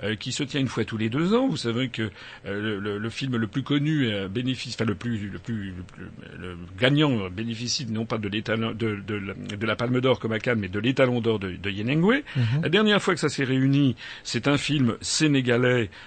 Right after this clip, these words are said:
Speaker 1: francophone qui a eu ce, cette, dé-, ce, ce, cette, ce, ce, ce, ce, cette palme, enfin cet étalon d'or. Il est distribué où en France ? Nulle part. Jamais. Alors que soixante-dix pour cent des films,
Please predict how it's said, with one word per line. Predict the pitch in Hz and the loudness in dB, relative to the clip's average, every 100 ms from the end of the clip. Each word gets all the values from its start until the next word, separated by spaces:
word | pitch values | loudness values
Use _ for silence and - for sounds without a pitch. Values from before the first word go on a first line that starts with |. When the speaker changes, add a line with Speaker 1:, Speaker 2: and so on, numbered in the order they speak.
| - - | -18 -10
Speaker 1:
francophone | - 147 135 135 139 127 | 0 2 2 2 2 0
qui | - 101 | 0 -2
a | |
eu | 110 120 | -2 -2
ce, | 95 - | -4 -8
cette, | - 92 85 | -8 -10 -8
dé-, | 98 101 - | -8 -8 -10
ce, | 90 101 | -10 -10
ce, | 92 101 | -10 -10
cette, | 87 90 82 87 80 | -10 -12 -12 -12 -12
ce, | 82 76 | -12 -12
ce, | 82 - 82 | -12 -12 -12
ce, | - 85 | -12 -12
ce, | - 85 | -10 -12
cette | 80 110 | -8 -8
palme, | - 214 269 | 2 4 6
enfin | 123 - | 2 0
cet | 92 90 90 | -8 -10 -10
étalon | - 90 104 | -6 -4 0
d'or. | 131 202 269 - - - - - - | 4 4 2 -6 -18 -18 -20 -20 -6
Il | 175 | 0
est | 170 | 0
distribué | 160 170 - 156 151 | 0 -2 -2 0 0
où | 165 214 | 0 0
en | 196 | -2
France ? | 135 165 185 - - | -4 -8 -10 -12 -8
Nulle | 151 151 143 | -2 -2 -4
part. | - - - - | -10 -14 -16 -4
Jamais. | 113 135 120 107 | 4 6 6 2
Alors | 120 156 | 2 2
que | - | 2
soixante-dix | 135 247 226 202 175 | 0 0 0 0 0
pour | 165 139 | -4 -4
cent | 160 | -4
des | 131 | -4
films, | 117 - 120 110 | -6 -6 -4 -4